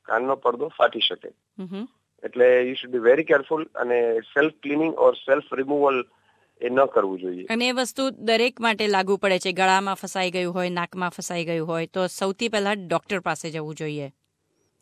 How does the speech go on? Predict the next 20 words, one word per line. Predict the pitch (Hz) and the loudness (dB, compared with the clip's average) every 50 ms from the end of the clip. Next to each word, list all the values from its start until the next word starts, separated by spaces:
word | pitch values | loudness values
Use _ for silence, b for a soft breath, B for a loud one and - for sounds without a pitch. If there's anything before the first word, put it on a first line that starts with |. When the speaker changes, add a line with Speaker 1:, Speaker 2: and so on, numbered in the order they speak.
| 107 113 | -4 2
Speaker 1:
Very | 127 131 131 127 | 4 4 4 2
true. | - - - 95 92 | -2 -4 -8 -10 -8
They | 92 110 117 | -4 -4 -2
should | 123 - - - - 117 | -2 -4 -6 -2 -2 -2
consult | 120 123 - 143 143 143 135 - _ - 127 | -2 0 0 -2 -2 -2 -2 -8 _ -2 2
their | 123 120 113 107 - 113 | 4 4 4 2 -2 -6
E | 117 123 | -4 -4
N | 123 | -4
T | 120 127 - - 123 | -4 -8 -4 0 0
surgeon | 120 120 135 160 185 - - | 0 2 0 -4 -4 -4 -8
અને | 110 117 117 | -6 -4 -4
એની | - 107 123 127 123 | -4 -4 -4 -6 -2
પાસે | - 123 123 - 127 107 | -2 -2 -2 -2 -8 -8
જઈને | 110 120 127 131 131 127 | -6 -6 -4 -4 -4 -4
એને | 123 123 117 | -4 -4 -4
કન્સલ્ટ | - 117 120 120 - 127 127 117 | -4 -6 -8 -6 -6 -6 -6 -4
કરી | - 117 117 131 143 | -4 -6 -6 -6 -8
અને | - - - 117 117 117 | -12 -10 -10 -6 -4 -2
એને, | 117 117 - - - - - 113 110 110 107 104 101 90 | -2 -2 -4 -6 -6 -6 -6 -4 -2 -2 -2 -2 -4 -6
અ, | 92 104 104 101 101 101 104 | -4 -2 -2 0 0 -2 -4